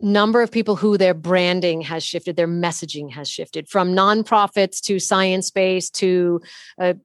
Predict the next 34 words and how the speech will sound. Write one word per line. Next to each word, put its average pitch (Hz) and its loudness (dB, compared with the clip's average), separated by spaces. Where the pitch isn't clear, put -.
a 180 0
big 170 0
corporate 185 -2
c-, - -20
company. 143 -6
And 175 -6
they, 208 2
the 214 4
shift, 202 -2
we 214 2
are 247 4
working 226 0
with 190 0
them 185 2
to 196 -4
help 208 0
them 254 0
figure 233 -2
out, 180 2
yes, 208 -2
the 196 -4
message 190 -2
has 180 0
been 196 0
developed 185 0
by 165 0
whomever, 190 0
and 165 -2
it's 170 -6
the 190 -6
correct 190 -2
message 175 -6
for 170 -8
them. 160 -8